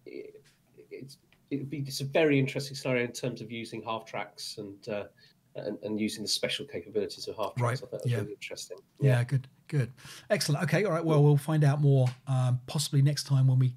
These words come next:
Speaker 2: get all of the,
Speaker 1: Yeah.
Speaker 2: the log files in, and we'll see, see how that all looked. Um,
Speaker 1: Yeah.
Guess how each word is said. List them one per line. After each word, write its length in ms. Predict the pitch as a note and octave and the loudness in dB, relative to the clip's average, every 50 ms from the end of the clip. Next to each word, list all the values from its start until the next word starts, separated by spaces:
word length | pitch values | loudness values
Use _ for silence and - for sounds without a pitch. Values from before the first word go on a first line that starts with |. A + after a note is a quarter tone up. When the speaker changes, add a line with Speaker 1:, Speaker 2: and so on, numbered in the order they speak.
| _ _ - | _ _ -6
Speaker 2:
get 140 | - C#3+ D3 | -6 -4 0
all 260 | D3 C#3+ C3+ C3+ C3+ | 2 4 6 6 6
of 100 | C3 B2 | 6 4
the, 80 | B2+ B2 | 4 2
Speaker 1:
Yeah. 100 | B2 B2 | 2 2
Speaker 2:
the 80 | - C3 | 2 2
log 160 | B2+ B2+ A#2+ | 2 2 0
files 280 | - B2+ A#2+ A#2 A2+ B2 | 0 -4 -4 -4 -2 -2
in, 160 | A#2 B2 B2 B2 - - - - _ _ | -2 -2 -4 -4 -8 -20 -20 -20 _ _
and 100 | - C3+ | -2 2
we'll 100 | B2+ B2+ | 2 2
see, 440 | B2 - - C3 B2 B2 A2+ A#2 - - | 2 2 0 0 0 -2 -2 -6 -8 -10
see 180 | - - - B2+ | -10 -6 -4 -4
how 120 | A2+ B2 | -2 -2
that 140 | A#2 B2+ B2+ | -4 -4 -6
all 120 | A2+ A#2 A#2 | -6 -8 -6
looked. 360 | A2+ C3 D3+ - - - - _ _ - _ _ _ _ - - | -6 -8 -8 -8 -10 -12 -12 _ _ -20 _ _ _ _ -6 -2
Um, 280 | B2 A#2+ A#2+ A#2+ A#2+ A#2+ | -2 0 0 0 0 0
Speaker 1:
Yeah. 200 | A#2+ A#2 A#2 - | 2 0 0 -2